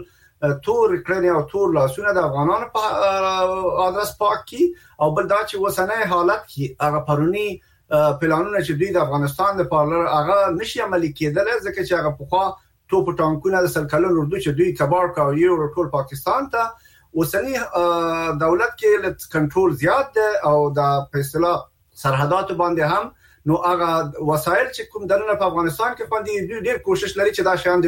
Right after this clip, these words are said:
دوی لاسته ولویږي او د، دوی خپل اردو پې سمبال کړي. د هغې وجې نه کوم دوی کوښښ لري چې مثلا د شپې د خوا کوم فعالیت وکړي د افغانستان خلاف، نو دا تبلیغات د افغانستان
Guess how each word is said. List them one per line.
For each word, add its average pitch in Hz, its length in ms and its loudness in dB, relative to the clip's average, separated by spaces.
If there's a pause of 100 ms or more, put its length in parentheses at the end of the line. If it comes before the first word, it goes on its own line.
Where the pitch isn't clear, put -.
دوی - 120 -6
لاسته 147 320 2
ولویږي 160 460 0
او 202 220 2 (280)
د، - 20 2 (220)
دوی 185 120 4
خپل 190 200 0
اردو 156 280 0
پې 170 140 0
سمبال 120 420 -2
کړي. 110 200 -6 (340)
د 139 60 -2
هغې 175 420 0
وجې 233 260 0
نه 233 60 2 (140)
کوم 190 180 -2
دوی 190 200 -6
کوښښ 185 320 0
لري 180 180 4
چې 165 80 -8
مثلا 160 280 0
د 151 60 0
شپې 185 300 0
د 170 80 2
خوا 165 200 0
کوم 156 100 -4
فعالیت 156 420 2
وکړي 165 160 -4
د 156 40 0
افغانستان 147 640 0
خلاف، 233 320 2 (380)
نو 180 100 2
دا 220 220 2
تبلیغات 202 540 0
د 190 40 0
افغانستان 160 640 0